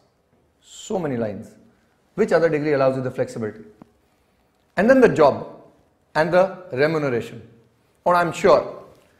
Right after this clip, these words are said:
most of us looked around, and I do believe that a chartered accountant never really fails. Whether he's in his own line or in any other line,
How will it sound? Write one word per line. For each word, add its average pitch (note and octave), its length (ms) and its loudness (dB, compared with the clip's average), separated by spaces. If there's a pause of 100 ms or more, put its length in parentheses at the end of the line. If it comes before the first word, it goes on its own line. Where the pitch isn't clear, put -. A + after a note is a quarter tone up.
(280)
most E3+ 220 0
of F#3 100 4
us F3 140 4
looked D#3+ 320 -2
around, C#3+ 360 0 (400)
and D3+ 160 2
I E3+ 120 8
do F#3+ 140 2
believe F3 600 0
that D#3 120 4
a D#3+ 100 2
chartered F#3 320 4
accountant D#3+ 600 0 (1080)
never F#3 300 0
really D#3+ 200 2
fails. A#2+ 360 -6 (240)
Whether F#3 280 4
he's F#3 300 0 (440)
in D3 100 -2
his E3 140 0
own E3+ 420 -2
line C#3+ 420 -4
or C#3 120 -2
in C#3 120 -4
any E3 140 -4
other C#3+ 140 0
line, B2+ 420 -2